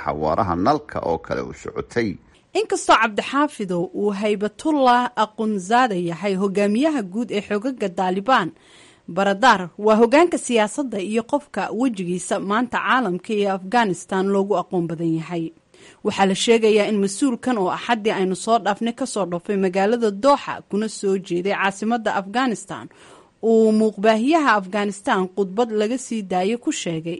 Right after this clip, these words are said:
Speaker 2: in ay hadda tahay bilowga hawsha Taliban oo ay hor taallo in ay u shaqeeyaan bulshada reer Afghanistan.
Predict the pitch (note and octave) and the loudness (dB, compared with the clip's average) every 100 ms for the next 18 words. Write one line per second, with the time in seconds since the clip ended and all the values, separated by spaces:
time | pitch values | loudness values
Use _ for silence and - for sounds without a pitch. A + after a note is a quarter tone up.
0 | - B3 - F#3+ F3 C#4 C4+ F#3+ - F#3 | -4 -4 -4 -6 -4 -4 -4 -8 -8 -4
1 | A3 A3 D4 G#3+ G3+ G3 A3+ A#3 G3+ F#3 | -2 0 2 2 0 0 0 -2 -6 -2
2 | F#3 G#3 A#3 F3+ - - - - A3 A3 | -2 0 0 -2 -6 -20 -20 0 4 6
3 | A3+ D#4 - G3 G3 A3 A#3+ B3 G#3 B3+ | 4 0 -2 0 4 2 2 -2 -2 -4
4 | E4+ C#4+ - G3 G#3 F#3 F#3+ - G3+ F3 | -4 -6 -2 0 0 0 -2 -6 -4 -4
5 | F#3 E3+ D#3+ D#3 F3 E3 - F3+ F#3 | -2 -4 -6 -8 -8 -8 -6 -6 -6